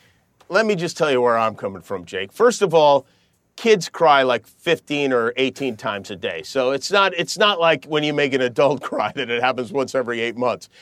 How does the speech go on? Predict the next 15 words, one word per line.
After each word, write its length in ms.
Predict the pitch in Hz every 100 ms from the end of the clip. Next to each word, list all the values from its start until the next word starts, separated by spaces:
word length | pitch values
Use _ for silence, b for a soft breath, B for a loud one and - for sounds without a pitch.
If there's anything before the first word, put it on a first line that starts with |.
| b -
And 180 | 196
secondly, 680 | - 247 240 220 180 151 135 b b b
when 180 | 160 214
I 180 | 247
was 180 | 269 226
a 60 | 196
kid, 380 | - 180 147 135
my 160 | 180
mom 380 | 190 185 180 160
used 180 | 143 -
to 80 | 143
lay 300 | 143 165 160
on 160 | 156
the 80 | 135
ground 560 | 120 123 113 98 90